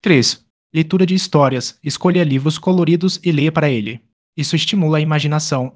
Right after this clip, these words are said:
e a linguagem. Dicas de atividades para memórias afetivas. Aqui estão algumas dicas práticas para criar memórias afetivas com seu bebê.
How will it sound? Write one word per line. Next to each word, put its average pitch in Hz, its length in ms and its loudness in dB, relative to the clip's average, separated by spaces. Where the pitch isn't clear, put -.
e 160 80 0
a 151 60 2
linguagem. 127 640 -2
Dicas 131 300 -4
de 135 80 -4
atividades 175 580 -2
para 190 200 -4
memórias 139 420 -2
afetivas. 175 540 -2
Aqui 175 240 -2
estão 190 260 -2
algumas 156 340 -2
dicas 160 360 -2
práticas 180 500 -2
para 185 220 -2
criar 156 320 -2
memórias 139 440 -2
afetivas 185 540 -4
com 175 160 -4
seu 175 160 -2
bebê. 127 460 -2